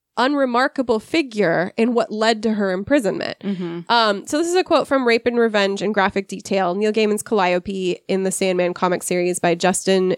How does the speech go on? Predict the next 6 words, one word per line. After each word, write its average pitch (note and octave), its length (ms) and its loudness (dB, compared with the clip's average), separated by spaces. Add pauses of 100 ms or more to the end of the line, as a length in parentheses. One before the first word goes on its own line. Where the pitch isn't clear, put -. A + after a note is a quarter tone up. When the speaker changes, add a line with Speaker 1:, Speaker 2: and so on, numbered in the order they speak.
Speaker 1:
Gianni. F#3+ 500 0 (580)
Um, A3+ 420 2
although D4 400 2
Oneros's C4+ 640 2
rule, G#3+ 500 0 (180)
Oneros's A3+ 760 0